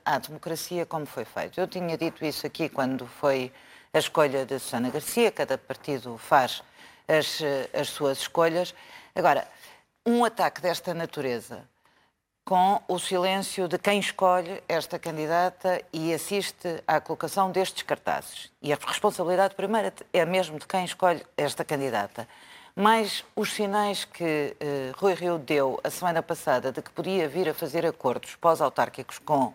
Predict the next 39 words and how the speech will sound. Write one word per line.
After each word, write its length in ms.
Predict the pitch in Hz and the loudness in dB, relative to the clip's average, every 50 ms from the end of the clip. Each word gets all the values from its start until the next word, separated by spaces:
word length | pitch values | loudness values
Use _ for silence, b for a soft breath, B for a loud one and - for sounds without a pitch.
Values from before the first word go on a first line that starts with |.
| _ - | _ -10
o 80 | - | -10
Chega 520 | 147 - - 156 143 131 123 143 147 156 - B B B B B B B B B | -8 -4 0 0 0 2 2 -2 -4 -4 -6 B B B B B B B B B
são 180 | B - 185 170 | B 2 4 4
mesmo 480 | 180 185 185 190 170 175 185 180 175 - | 4 4 2 2 2 -2 -6 -8 -8 -8
passar 440 | - 175 160 - - 165 160 160 147 160 160 - - | -6 -6 -2 2 4 6 6 6 4 0 -4 -6 -4
vários 480 | 147 147 175 170 170 160 160 151 143 | 2 4 4 4 4 2 0 -4 -6
limites, 720 | 147 151 151 147 160 170 165 165 - - 156 143 - - 147 | -6 -6 -6 -4 -2 -2 -4 -4 -4 -6 -6 -6 -6 -6 -6
eh, 400 | 143 139 135 135 131 135 131 120 113 - - - - - | -6 -4 -4 -4 -6 -8 -10 -12 -14 -18 -20 -20 -6 2
da 120 | - 180 | 2 4
nossa 360 | 175 170 180 175 - - - 151 | 6 6 4 4 2 -2 -8 -10
democracia. 540 | - 165 135 - 165 170 - - 214 196 | -8 -8 -6 -4 -4 -4 -4 -2 0 0
E 140 | 170 165 165 | 0 2 0
a 40 | 165 | 0
mim 160 | 170 180 180 175 | -2 -2 -2 -2
o 80 | 156 | -4
que 180 | - - - 160 | -4 -8 -10 -6
me, 300 | 151 156 156 156 151 147 B B B B B B B B B | -4 -2 -2 -2 -2 -4 B B B B B B B B B
eh, 340 | - 131 139 135 135 131 - - - _ - | 0 0 2 2 2 0 -2 -6 -12 _ -12
perturba 420 | - - - - 170 151 139 156 | -12 -6 -2 0 2 2 2 2
nisto 600 | 156 165 175 185 175 - - - - 160 156 135 - | 0 0 0 -2 -2 -4 -6 -6 -4 -2 -2 0 2
é 160 | - 160 156 | 2 2 2
mesmo, 560 | 156 165 180 180 165 165 160 160 156 151 - - | 4 2 2 2 0 -2 -8 -8 -8 -8 -6 -4
eh, 340 | - 147 143 139 135 127 - - | -2 -2 0 0 0 0 -2 -2
o 120 | - 160 | -2 -4
significado 920 | 147 - - 196 156 175 170 147 - - 170 - - 170 156 165 - - - - B B B B B B | -4 -2 -2 -2 -2 -2 -6 -6 -6 -6 -6 0 2 4 4 4 2 -4 -14 -18 B B B B B B
para 760 | - 175 165 170 160 160 160 - - - 160 151 147 143 - - | 4 4 4 4 4 2 0 -2 -2 -2 -2 0 0 0 -2 -2
a, 60 | 156 | -2
a 40 | 147 | -2
própria 400 | - 160 160 151 - 156 143 135 | 2 2 2 2 0 -4 -4 -4
democracia. 440 | 131 143 139 - 127 120 - - 202 | -6 -8 -8 -6 -8 -6 -6 -6 -6
E, 40 | |
portanto, 260 | 202 - 226 233 190 185 | -6 -4 -4 -4 -2 0
a 40 | |
minha 160 | 170 175 170 165 | 0 0 0 0
concordância 680 | - 165 151 - 156 151 160 156 156 151 - - 160 | 0 0 -2 -2 -2 2 2 2 2 2 -2 -2 0
é 40 | 151 | 0
a 40 | 147 | 0
concordância 580 | - 156 151 - 156 147 165 160 143 - 160 | 0 -2 -4 -4 -2 -2 -2 -2 -2 -4 -6
com 260 | 147 - 160 165 165 | -4 0 0 0 0